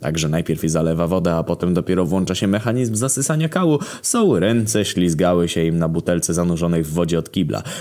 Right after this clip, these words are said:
Nagle jak nie jebło, zdążyli tylko skoczyć, a butla pękła. Połowa szkła lata w powietrzu, a połowa szu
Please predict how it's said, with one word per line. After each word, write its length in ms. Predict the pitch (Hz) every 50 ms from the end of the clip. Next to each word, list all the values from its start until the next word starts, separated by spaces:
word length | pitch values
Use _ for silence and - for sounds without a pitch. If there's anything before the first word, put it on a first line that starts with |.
| 123 110
Nagle 360 | 135 160 156 123 131 127 120
jak 220 | 113 107 107 -
nie 100 | 104 98
jebło, 300 | 95 92 87 82 87 90
zdążyli 440 | 85 78 95 92 87 90 95 92 87
tylko 420 | - 98 98 87 - 92 87 87
skoczyć, 520 | 85 - - - 82 78 - - 78 - - 151 143 113
a 120 | 87 95
butla 340 | 92 110 120 - 92 87 87
pękła. 400 | - - 80 80 78 78 87 87 87 156 156 131 -
Połowa 360 | - 135 135 131 113 98 87
szkła 280 | - - - 95 85
lata 240 | 85 90 90 - 80
w 80 | 78 -
powietrzu, 500 | - 85 82 82 82 80 - - - 113
a 80 | 110
połowa 420 | 110 113 123 127 127 120 120 123 123
szu 520 | - - - - - - 415 453 403 -